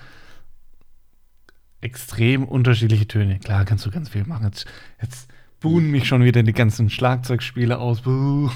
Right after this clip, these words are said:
<laughs> Ja, ich weiß, Schlagzeug ist super, bla bla bla. Aber ich mein, im Grunde kann man sich's doch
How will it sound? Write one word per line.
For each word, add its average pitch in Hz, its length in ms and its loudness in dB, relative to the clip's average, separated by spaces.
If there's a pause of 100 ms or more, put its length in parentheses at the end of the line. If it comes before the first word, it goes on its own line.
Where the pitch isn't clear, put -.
<laughs> - 160 -8
Ja, 110 280 2
ich 110 160 0
weiß, 104 640 4
Schlagzeug 98 560 -10
ist - 120 -20
super, 110 480 -12 (540)
bla 101 140 -8
bla 101 140 -8
bla. 117 380 -6 (520)
Aber 113 400 0 (160)
ich 120 100 -8
mein, 123 260 -2
im 123 120 -6
Grunde 131 180 -2
kann 135 180 -6
man 135 140 -4
sich's 123 220 -12
doch 113 100 -12